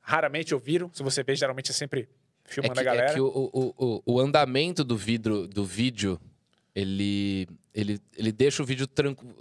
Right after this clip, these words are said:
Speaker 2: Você falou, né? Você, você meio que desenha o vídeo depois de pronto, né? Você pega o material que você tem e aí você começa a encaixar pra ter uma narrativa.
Speaker 1: Isso.
Speaker 2: É isso que faz o vídeo,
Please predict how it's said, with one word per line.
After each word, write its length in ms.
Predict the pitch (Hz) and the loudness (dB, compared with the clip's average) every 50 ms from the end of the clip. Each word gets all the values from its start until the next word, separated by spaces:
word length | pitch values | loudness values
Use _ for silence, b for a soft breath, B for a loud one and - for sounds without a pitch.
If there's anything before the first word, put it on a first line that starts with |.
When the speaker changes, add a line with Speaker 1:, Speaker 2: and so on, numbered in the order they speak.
| 85 120 120 - - 104 - - 101 _ | -6 -4 -4 -6 -6 -14 -20 -20 -16 _
Speaker 2:
Você 180 | - - - 120 | -2 0 0 4
falou, 300 | - 143 135 120 107 104 | 4 4 4 4 4 2
né? 180 | 104 104 101 95 - | 2 0 -2 -2 -6
Você, 180 | - - 107 101 | -4 -2 -2 0
você 440 | - - - - - - - 120 | -2 -2 -4 -2 -4 -2 -2 -2
meio 180 | 107 110 117 117 | 0 0 -2 0
que 80 | - 127 | 0 2
desenha 400 | 123 127 117 104 123 135 147 147 | 2 2 2 4 2 2 2 2
o 40 | |
vídeo 240 | 127 110 131 127 139 | 0 0 -2 0 2
depois 320 | 139 139 - - 135 131 117 | 2 2 4 4 4 4 2
de 80 | 151 | -2
pronto, 420 | - - 143 139 135 120 104 - 98 | 0 4 4 4 4 2 0 -2 -2
né? 100 | 101 98 | -2 0
Você 140 | - 120 | 0 -2
pega 200 | - - 113 110 | 0 0 0 0
o 40 | 113 | 2
material 300 | 120 117 - 127 120 120 | 0 2 2 4 4 4
que 60 | 110 | 2
você 180 | 120 120 113 135 | 2 0 0 0
tem 280 | - - 131 135 151 160 | 2 2 2 2 4 4
e 20 | |
aí 120 | 147 135 135 | 2 2 2
você 240 | 143 151 - - 151 | 2 0 0 0 0
começa 320 | - 147 143 135 - 151 | 0 2 0 0 0 -2
a 20 | |
encaixar 400 | 151 - 160 151 143 - - 147 | 0 2 2 2 4 4 2 2
pra 140 | - - 175 | 4 4 2
ter 140 | - - 170 | 4 4 2
uma 120 | 165 180 180 | 4 4 2
narrativa. 600 | 180 180 185 196 190 - - 165 147 - 98 95 - | 2 2 2 0 0 0 0 0 0 0 0 0 0
Speaker 1:
Isso. 340 | 147 131 117 - - - _ - | -2 -4 -4 -6 -8 -12 _ -2
Speaker 2:
É 120 | 107 110 | 0 0
isso 240 | 117 131 151 - - | 2 2 0 -2 -2
que 100 | - 165 | -4 -6
faz 280 | - - 139 135 123 127 | 0 0 0 0 0 -4
o 40 | 117 | -4
vídeo, 300 | 113 117 110 127 135 | -4 -2 -2 -2 -4